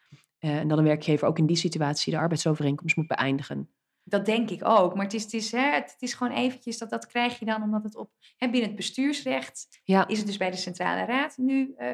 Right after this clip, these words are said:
Speaker 2: voorgelegd en
Speaker 1: Ja.
Speaker 2: is er besloten. Maar ja, civielrechtelijk liggen er nog wat andere rechtsvragen voor
Speaker 1: Ja.
Speaker 2: bij de Hoge Raad. En die gaan daar zeker, eh, ook iets, eh, ook iets van vinden.
Speaker 1: Ja, mocht
Speaker 2: Ehm,
Speaker 1: daar duidelijkheid over zijn, dan zullen we daar ongetwijfeld een nieuwe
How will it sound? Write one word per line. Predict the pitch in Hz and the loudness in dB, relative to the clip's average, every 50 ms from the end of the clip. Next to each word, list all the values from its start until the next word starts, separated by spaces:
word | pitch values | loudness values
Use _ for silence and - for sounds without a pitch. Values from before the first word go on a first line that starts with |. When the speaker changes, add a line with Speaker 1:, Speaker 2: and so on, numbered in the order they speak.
| 247 - | -6 -8
Speaker 2:
voorgelegd | _ - 247 254 254 240 - 233 220 226 226 - _ | _ -4 -2 -2 -2 -2 -4 -8 -8 -8 -8 -10 _
en | - 220 - | 0 4 4
Speaker 1:
Ja. | 175 - 214 214 | 4 4 2 0
Speaker 2:
is | 214 208 | -8 -8
er | 226 208 | -10 -10
besloten. | - 208 - - 208 202 196 196 196 196 196 196 196 _ _ _ _ _ _ _ _ _ _ | -8 -8 -6 -2 -2 -2 -2 -2 -6 -6 -8 -10 -10 _ _ _ _ _ _ _ _ _ _
Maar | - 247 | -2 0
ja, | 247 208 - | 0 0 -2
civielrechtelijk | - - - 208 - 254 262 247 226 214 226 220 220 - - 208 202 202 196 | -4 -8 -8 -6 -4 -2 0 0 2 2 0 -2 -2 -4 -4 -2 -2 -2 -2
liggen | 202 208 214 208 202 | -4 -4 -4 -4 -4
er | 202 | -4
nog | 202 202 202 | -4 -4 -6
wat | 202 - - | -8 -8 -6
andere | - 226 233 226 202 202 | -4 -4 -2 -2 -4 -6
rechtsvragen | 190 202 214 208 - - - - 202 190 190 185 - 180 | -6 -6 -8 -8 -10 -10 -8 -6 -6 -4 -6 -6 -10 -12
voor | - - 190 185 175 180 180 - _ | -8 -4 -2 -2 -2 -2 -4 -8 _
Speaker 1:
Ja. | - 185 185 180 - | 2 4 4 4 6
Speaker 2:
bij | 196 190 202 | 4 2 2
de | 202 | 2
Hoge | 185 190 175 180 - 196 | 0 -2 -2 -2 -4 -6
Raad. | 196 226 233 202 175 180 202 | -4 -2 -2 -2 -2 -4 -4
En | - - - | -4 -4 -4
die | 214 208 - | -6 -8 -10
gaan | 196 185 | -12 -14
daar | 185 180 170 | -12 -12 -8
zeker, | - 196 208 214 214 - 190 185 185 - _ | -6 -4 -4 -4 -4 -6 -10 -12 -12 -12 _
eh, | - 185 - - - | -16 -16 -16 -10 -4
ook | - 247 277 - | -2 -2 -2 -2
iets, | - - 208 202 - - - - | -4 -8 -8 -8 -8 -10 -10 -6
eh, | 185 175 175 175 170 175 - _ _ _ _ _ _ | -6 -4 -4 -4 -6 -8 -12 _ _ _ _ _ _
ook | - 247 285 285 | 2 4 4 4
iets | 294 247 - - | 2 -4 -4 -4
van | - 190 180 175 | -4 -4 -2 0
vinden. | - 175 165 160 156 165 180 - - - _ _ - | 0 0 0 0 -2 -4 -4 -6 -8 -12 _ _ 0
Speaker 1:
Ja, | - 175 175 170 165 151 | 6 8 10 12 12 12
mocht | 170 202 208 | 12 10 8
Speaker 2:
Ehm, | - | 10
Speaker 1:
daar | - 185 175 190 180 | 10 12 12 12 12
duidelijkheid | 180 180 202 190 190 185 - - 160 170 170 160 | 10 8 8 6 4 2 2 2 0 0 2 2
over | 165 165 165 160 | 0 2 2 4
zijn, | 165 165 160 | 6 6 6
dan | 160 151 147 | 6 6 6
zullen | 165 160 165 | 6 6 6
we | 165 | 6
daar | 170 160 - _ | 4 2 0 _
ongetwijfeld | - 226 240 - 214 - - - 185 180 170 - - 156 156 - | 4 4 4 4 2 0 0 2 2 2 2 2 0 -2 -2 -2
een | - 165 165 | 0 2 4
nieuwe | 170 190 202 196 185 180 185 180 | 6 8 6 6 6 4 2 2